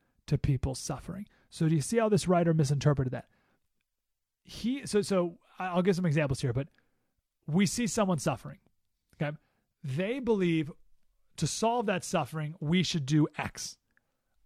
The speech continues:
I look at that, you look at that and say, "Well, no, to solve that suffering, we should do Y." This progressive interprets us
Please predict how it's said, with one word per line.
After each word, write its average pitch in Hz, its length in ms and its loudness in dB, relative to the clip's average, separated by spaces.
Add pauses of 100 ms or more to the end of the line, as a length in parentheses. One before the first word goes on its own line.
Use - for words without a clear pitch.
(260)
I 262 260 -2
look 196 180 -2
at 123 120 -6
that, 120 300 -10
you 240 340 0
look 202 160 2
at 147 80 -2
that 135 260 -4
and 160 160 -4
say, 170 300 2
"Well, 170 220 4
no, 214 180 6
to 165 140 0
solve 233 320 2
that 175 160 2
suffering, 180 460 2
we 170 140 6
should 175 180 -2
do 170 140 2
Y." 151 480 -2 (640)
This 156 300 -2
progressive 226 540 -2
interprets 220 600 0 (200)
us 190 540 -4